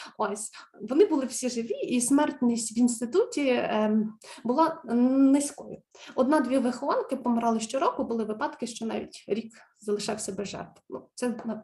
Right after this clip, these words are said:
дуже позитивно, порівнюючи взагалі станом смертності у Києві і Київському регіоні.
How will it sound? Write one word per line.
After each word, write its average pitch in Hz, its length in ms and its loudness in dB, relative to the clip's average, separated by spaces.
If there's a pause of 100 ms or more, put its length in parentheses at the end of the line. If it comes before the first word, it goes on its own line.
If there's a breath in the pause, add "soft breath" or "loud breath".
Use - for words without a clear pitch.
(120)
дуже 226 260 0
позитивно, 220 760 0
порівнюючи 220 640 0
взагалі 233 460 -2 (200 loud breath)
станом 208 320 0
смертності 214 880 0
у 214 120 -6
Києві 269 440 4
і 202 120 -4
Київському - 1160 -2
регіоні. 185 540 0